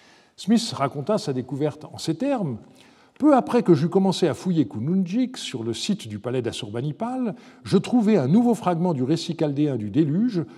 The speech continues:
commençant à la première colonne de la première tablette, rapportant l'ordre de construire et remplir l'arche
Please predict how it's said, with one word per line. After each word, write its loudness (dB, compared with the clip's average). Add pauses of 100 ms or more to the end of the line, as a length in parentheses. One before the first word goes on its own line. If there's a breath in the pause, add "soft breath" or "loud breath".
(300 loud breath)
commençant 0
à -6
la -2
première -2
colonne 2
de -2
la -4
première 0
tablette, -8 (720 soft breath)
rapportant 0
l'ordre 2
de 0
construire 0
et -2
remplir -2
l'arche -4